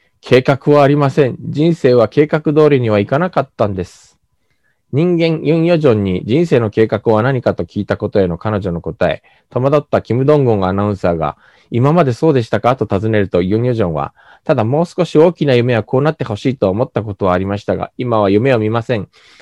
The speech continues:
人生は思い通りにはいかないということを知った」と答えた。これに、キム・ドンゴンアナウンサーが、「だから明日は考えないんですか？」と言うと、彼女は、「ただ毎日自分の仕事を頑張っていれば終着駅に着くのでは？」と言って笑った。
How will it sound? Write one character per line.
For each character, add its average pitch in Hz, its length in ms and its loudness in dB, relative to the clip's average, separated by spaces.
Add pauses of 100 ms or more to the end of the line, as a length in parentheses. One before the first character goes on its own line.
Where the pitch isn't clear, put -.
(140)
人 135 180 -2
生 123 160 0
は 104 140 4
思 120 200 0
い 143 60 0
通 147 100 4
り 123 140 0
に 104 80 -2
は 95 80 0
い 98 80 -2
か 131 100 -2
な 151 120 -2
い 135 80 -4
と 120 80 -2
い - 20 2
う 101 60 0
こ 98 120 -8
と 104 120 -6
を 92 40 -4
知 - 200 -12
っ - 20 -20
た」 - 180 -4 (200)
と 95 100 -12
答 85 260 -6
え 78 60 -8
た。 - 160 -16 (160)
こ 110 100 -6
れ 117 100 0
に、 113 200 -8
キ - 160 -12
ム・ 120 100 -4
ド 131 140 2
ン 123 80 -2
ゴ 104 140 0
ン - 80 -8
ア 98 100 -4
ナ 98 100 -4
ウ 101 80 -4
ン 98 80 -6
サ 80 180 -6
ー 80 60 -6
が、 80 220 -4 (340)
「だ 131 140 0
か 127 100 0
ら 101 200 2
明 104 40 0
日 - 160 -4
は 123 80 4
考 120 320 -4
え 165 60 0
な 135 100 -2
い 98 60 -4
ん 92 40 -6
で 90 100 -4
す - 100 -14
か？」 113 260 -2
と 107 80 -2
言 92 120 -2
う - 20 -6
と、 - 260 -6 (300)
彼 113 200 0
女 87 160 -4
は、 67 200 -10 (200)
「た 156 120 -2
だ 139 100 0
毎 139 220 2
日 120 180 -4
自 104 180 -2
分 143 160 0
の 156 80 -2
仕 147 140 -4
事 143 240 0
を 135 60 2
頑 139 240 0
張 147 120 2
っ - 40 -18
て 131 100 -2
い 110 60 2
れ 107 100 0
ば 98 120 -2
終 143 220 0
着 160 220 0
駅 139 180 0
に 98 120 -6
着 - 100 -20
く - 80 0
の 139 100 0
で 104 80 -2
は？」 92 220 -4 (100)
と 110 100 -4
言 92 100 -2
っ - 20 -20
て - 140 -4
笑 80 260 -2
っ - 80 -20
た。 - 220 -16